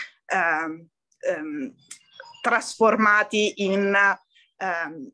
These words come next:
in doppio giochi-, giochisti, cioè hanno tradito, continuano a parlare co-, per fare un esempio. Il giorno dopo è sugli investimenti, sui mega investimenti, eh, di Biden,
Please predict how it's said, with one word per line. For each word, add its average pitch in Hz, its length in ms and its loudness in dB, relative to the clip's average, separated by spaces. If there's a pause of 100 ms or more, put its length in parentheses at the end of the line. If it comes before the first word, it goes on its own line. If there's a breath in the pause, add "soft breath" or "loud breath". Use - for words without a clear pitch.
in 208 120 -4
doppio 190 240 -2
giochi-, 202 420 -6
giochisti, 190 720 -2
cioè 165 140 -2
hanno 165 200 -6
tradito, 208 640 -2
continuano 165 440 -10
a - 60 -18
parlare 165 300 -6
co-, - 160 -20 (180)
per 180 120 -12
fare 160 160 -6
un 151 40 -10
esempio. - 400 -10
Il 254 140 2
giorno 240 340 2
dopo 208 460 0
è 190 260 -4
sugli 180 240 -12
investimenti, 190 760 -8
sui 180 200 -10
mega 185 260 0
investimenti, 180 920 -4
eh, 170 340 0
di 175 100 -14
Biden, 170 520 0